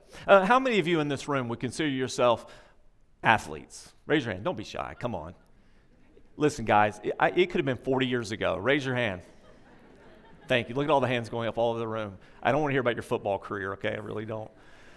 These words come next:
You know that anything that you're committed to do well requires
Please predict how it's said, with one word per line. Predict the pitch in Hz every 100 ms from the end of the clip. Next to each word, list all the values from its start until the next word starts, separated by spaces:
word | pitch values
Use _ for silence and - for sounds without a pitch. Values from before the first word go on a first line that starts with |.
| - - - - - - - - - - _ -
You | 165 240
know | 247 254 147 95 - - - - - - - - -
that | 147 170
anything | 214 262 254 226
that |
you're | 190
committed | 180 165 170 226 240
to | -
do | 160 185
well | 151 208 190
requires | 180 180 151 151 170